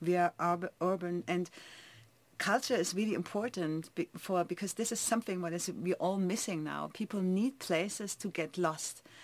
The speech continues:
and we are a subculture, which is amazingly, uh, f-, important, I think. If you don't have clubs, or if you're not building clubs, if you not have the visual guy who make cool ambient, if you not have someone who create wonderful music and produce this music,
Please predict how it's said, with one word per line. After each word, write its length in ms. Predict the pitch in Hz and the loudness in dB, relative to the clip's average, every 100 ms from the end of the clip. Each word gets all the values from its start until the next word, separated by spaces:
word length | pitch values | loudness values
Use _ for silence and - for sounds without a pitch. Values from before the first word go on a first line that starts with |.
| - - - | -20 -18 -4
and 180 | 190 180 | 0 2
we 120 | 214 | 2
are 120 | 208 175 | 2 2
a 40 | |
subculture, 760 | 170 220 - - 165 165 160 147 | -2 -4 -4 -4 -4 -4 -6 -6
which 140 | 170 | -4
is 200 | 180 - - - | -4 -4 -8 -4
amazingly, 680 | 196 185 190 208 190 170 - | 0 2 2 0 0 2 2
uh, 220 | 135 160 | 0 0
f-, 160 | 170 - - | -2 -6 -4
important, 600 | 202 208 202 196 - 156 - - | -2 0 0 -4 -4 -12 -12 -4
I 100 | 170 | -4
think. 400 | - 156 139 - | -2 -4 -4 -6
If 160 | 180 - | -6 -2
you 60 | 185 | 2
don't 220 | 202 214 | 2 2
have 200 | 196 - | -2 -4
clubs, 380 | 196 196 190 - | -2 0 0 -2
or 200 | 180 - | -2 -2
if 160 | - | -2
you're 80 | 190 | -2
not 180 | 185 - - | 0 -2 -2
building 320 | 202 185 175 | -2 0 0
clubs, 320 | 165 170 170 | 0 -2 -2
if 140 | - - | -6 -4
you 60 | 196 | -2
not 180 | 190 190 | -2 -4
have 160 | 175 | -4
the 80 | 190 | -4
visual 300 | 165 180 185 | -2 0 0
guy 280 | 175 175 175 | 0 0 0
who 80 | 170 | 0
make 300 | 170 165 - - - - | -2 -2 -6 -18 -12 -6
cool 360 | - 208 196 185 - - - - | 0 4 4 2 -6 -18 -20 -2
ambient, 520 | 175 190 175 170 170 - | 0 2 2 2 2 0
if 160 | 175 | -2
you 80 | 202 | 0
not 160 | 196 180 | 0 0
have 180 | 175 | -2
someone 280 | - 202 180 | 0 0 2
who 120 | 175 | 0
create 420 | 165 180 160 170 - | -2 2 2 0 -4
wonderful 480 | 160 185 190 180 | 0 0 0 0
music 480 | 170 165 165 165 156 - | 2 2 0 -2 -4 -2
and 180 | 175 - | -2 -2
produce 400 | 220 180 196 - | -2 0 0 0
this 180 | 175 180 | -2 0
music, 400 | 165 160 160 | -2 0 -2